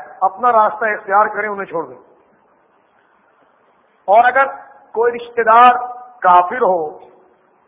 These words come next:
تو اس سے الجھے نہیں، یعنی بیٹے نے اسلام قبول کر لیا ہے اور باپ کافر ہے یا باپ مسلمان ہے،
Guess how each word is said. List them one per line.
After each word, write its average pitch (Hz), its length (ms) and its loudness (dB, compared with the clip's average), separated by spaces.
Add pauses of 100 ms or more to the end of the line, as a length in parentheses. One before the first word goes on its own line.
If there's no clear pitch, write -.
تو 233 160 -10
اس - 140 -14
سے 262 60 -2
الجھے 214 520 -6
نہیں، 147 260 -10 (380)
یعنی 156 160 -14
بیٹے 185 320 -4
نے 220 60 -4
اسلام 190 360 -2
قبول 180 240 -8
کر 180 180 -6
لیا 190 260 -4
ہے 131 140 -8 (840)
اور 160 120 -2
باپ 165 360 2
کافر 185 280 0
ہے 175 360 -4 (920)
یا 160 120 -8
باپ 175 340 0
مسلمان 190 440 0
ہے، 165 360 -6